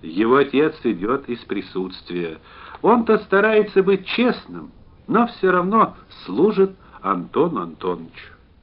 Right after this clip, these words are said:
В городе весна, и вот сейчас под праздник на квартиру Антона Антоновича купцы тащат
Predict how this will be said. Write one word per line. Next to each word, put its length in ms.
В 120
городе 320
весна, 560
и 100
вот 200
сейчас 520
под 240
праздник 640
на 100
квартиру 760
Антона 480
Антоновича 640
купцы 520
тащат 540